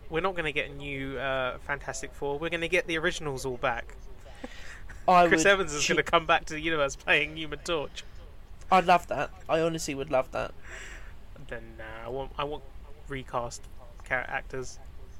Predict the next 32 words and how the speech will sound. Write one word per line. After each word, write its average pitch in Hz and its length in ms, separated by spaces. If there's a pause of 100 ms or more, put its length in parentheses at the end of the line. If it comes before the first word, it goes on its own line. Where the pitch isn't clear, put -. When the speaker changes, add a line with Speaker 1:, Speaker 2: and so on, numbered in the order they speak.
(120)
Speaker 1:
<laughs> - 80 (1120)
Speaker 2:
So - 140
you 160 120
want 139 120
Michael 151 240
B. 151 120
Jordan, 143 460
Miles 143 240
Teller? 131 460 (680)
Speaker 1:
No, 180 160
I 165 40
want 165 180
Speaker 2:
Uh, 127 40
Speaker 1:
recast 151 460
actors. 123 500 (400)
Speaker 2:
<laughs> - 380
Speaker 1:
New 185 160
ones. 135 500 (1200)
Same 170 220
with 160 80
the 156 100
X-Men. 117 320 (1000)
Speaker 2:
Yeah. 57 200 (1000)
Speaker 1:
Just - 260
give 165 140
us 156 120
new 131 140
stuff. 113 260 (140)
I 156 60
mean, 180 140
I 185 60
li-, 185 80